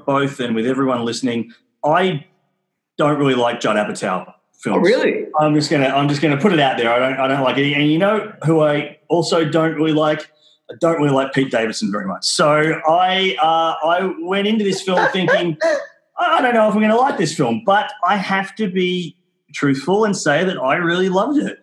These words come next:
Speaker 1: Uh, it's, I think, the most polished piece of work that Apatow has made, uh, even with the traditional, uh, Apatow bloat factor, which
Speaker 2: Yeah.
Speaker 1: is, uh, what I refer to as his elongated runtimes. He does seem to be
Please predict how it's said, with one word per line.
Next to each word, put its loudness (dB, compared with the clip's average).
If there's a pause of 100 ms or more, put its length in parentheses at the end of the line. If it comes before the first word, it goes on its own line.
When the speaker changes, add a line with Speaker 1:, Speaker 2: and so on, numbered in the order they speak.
Speaker 1:
Uh, 2
it's, -4
I 0
think, -4 (160)
the 0
most 0
polished -2
piece -2
of -2
work 0
that -2
Apatow -2
has -6
made, 0 (440)
uh, 2 (100)
even 2
with 2
the 0
traditional, 0
uh, 2 (180)
Apatow 0
bloat -2
factor, -2
which -2
Speaker 2:
Yeah. 2
Speaker 1:
is, -2
uh, -4 (300)
what 0
I 2
refer -2
to -2
as -4
his -4
elongated 0
runtimes. 0
He 2
does 0
seem 0
to 0
be -2